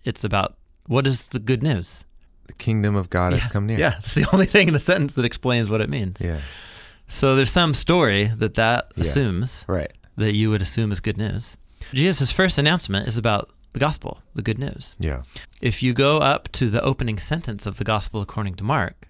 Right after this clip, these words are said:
Speaker 2: Mm-hmm.
Speaker 1: the opening sentence is the beginning of the euangelion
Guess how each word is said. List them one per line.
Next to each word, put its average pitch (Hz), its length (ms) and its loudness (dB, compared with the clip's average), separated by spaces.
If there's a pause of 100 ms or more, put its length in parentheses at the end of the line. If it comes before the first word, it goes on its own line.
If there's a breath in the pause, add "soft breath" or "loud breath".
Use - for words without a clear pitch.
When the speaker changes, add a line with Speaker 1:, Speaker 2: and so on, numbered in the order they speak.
(120)
Speaker 2:
Mm-hmm. 98 260 2 (160)
Speaker 1:
the 117 80 -2
opening 117 340 0
sentence 104 540 -4
is 104 520 -2 (440 soft breath)
the 117 220 0
beginning 143 540 2
of 135 480 0
the 120 160 0 (100)
euangelion 120 960 2